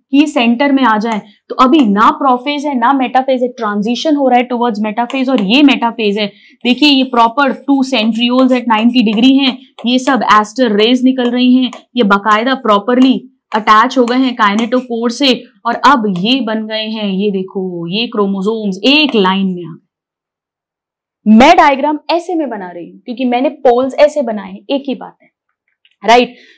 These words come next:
So these are the four diagrams all together। अच्छे से देख लो, कहीं confusion नहीं होना चाहिए। यहाँ nuclear membrane गायब होती हुई दिख रही है, यहाँ तो गायब है, nuclear membrane है ही नहीं,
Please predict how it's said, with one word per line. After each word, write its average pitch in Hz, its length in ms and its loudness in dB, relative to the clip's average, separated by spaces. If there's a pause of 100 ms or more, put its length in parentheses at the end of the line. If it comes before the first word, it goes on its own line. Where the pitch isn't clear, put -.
(160)
So 262 120 4
these 240 500 2
are 254 120 6
the 254 100 -2 (140)
four 196 180 -2 (1080)
diagrams 196 440 0 (140)
all 202 140 6
together। - 400 -6 (120)
अच्छे 294 440 0
से 302 180 -4
देख 202 320 0
लो, 170 100 -8
कहीं 262 300 2
confusion 254 480 -2
नहीं 247 120 0
होना 240 160 -2
चाहिए। 269 220 -2
यहाँ 262 140 0
nuclear 247 420 0
membrane 247 420 2 (440)
गायब 208 380 4
होती 254 220 0
हुई 254 100 2
दिख 220 220 -4
रही 254 100 -2
है, 285 60 0
यहाँ 277 140 0
तो 277 100 -2
गायब 196 380 0
है, - 240 -12
nuclear 254 320 2
membrane 254 320 2
है 196 140 0
ही 214 120 2
नहीं, 175 180 -6